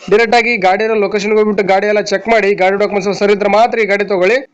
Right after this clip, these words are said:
ಈ ಗಾಡಿ ವಿಷಯದಲ್ಲಿ ನೀವು ಯಾವುದೇ ರೀತಿ ವ್ಯವಹಾರ ಮಾಡಿದಲ್ಲಿ ಸಂಪೂರ್ಣ ಜವಾಬ್ದಾರಿ ನೀವಾಗಿರ್ತಾರೆ, ಎಚ್ಚರಿಕೆಯಿಂದ ವ್ಯವಹಾರ ಮಾಡಿ. ನಿಮ್ಗೆ ಈ ಗಾಡಿ ಓನರ್ ಮೊಬೈಲ್ ನಂಬರ್ ಬೇಕಂದ್ರೆ ಈ ವಿಡಿಯೋ ಕೆಳಗಡೆ ಟೈಟಲ್ ಅಲ್ಲಿ ಮೆನ್ಷನ್ ಮಾಡಿರ್ತೀನಿ, ಈ ವಿಡಿಯೋ ಕೆಳಗಡೆ ನೋಡಿದ್ರೆ ನಿಮ್ಗೆ ಸಿಕ್ಬಿಡುತ್ತೆ.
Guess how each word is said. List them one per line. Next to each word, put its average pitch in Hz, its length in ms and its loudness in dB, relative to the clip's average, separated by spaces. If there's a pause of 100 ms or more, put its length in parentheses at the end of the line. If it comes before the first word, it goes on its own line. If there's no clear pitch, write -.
(140)
ಈ 214 60 -2
ಗಾಡಿ 226 260 0
ವಿಷಯದಲ್ಲಿ 233 400 -2
ನೀವು 202 160 2
ಯಾವುದೇ 208 240 2
ರೀತಿ 220 160 -2
ವ್ಯವಹಾರ 202 240 2
ಮಾಡಿದಲ್ಲಿ 196 400 -2
ಸಂಪೂರ್ಣ 214 340 0
ಜವಾಬ್ದಾರಿ 208 380 0
ನೀವಾಗಿರ್ತಾರೆ, 196 540 2
ಎಚ್ಚರಿಕೆಯಿಂದ 208 420 0
ವ್ಯವಹಾರ 190 300 4
ಮಾಡಿ. 185 220 -2 (460)
ನಿಮ್ಗೆ 220 220 -2
ಈ 226 40 0
ಗಾಡಿ 220 260 2
ಓನರ್ 226 280 0
ಮೊಬೈಲ್ 208 260 2
ನಂಬರ್ 220 180 2
ಬೇಕಂದ್ರೆ 208 380 0
ಈ 226 180 0
ವಿಡಿಯೋ 220 220 0
ಕೆಳಗಡೆ 208 280 0
ಟೈಟಲ್ 202 260 -2
ಅಲ್ಲಿ 208 140 4
ಮೆನ್ಷನ್ 185 240 0
ಮಾಡಿರ್ತೀನಿ, 196 360 0
ಈ 220 240 0
ವಿಡಿಯೋ 208 200 2
ಕೆಳಗಡೆ 202 240 0
ನೋಡಿದ್ರೆ 196 280 0
ನಿಮ್ಗೆ 190 160 0
ಸಿಕ್ಬಿಡುತ್ತೆ. 185 480 0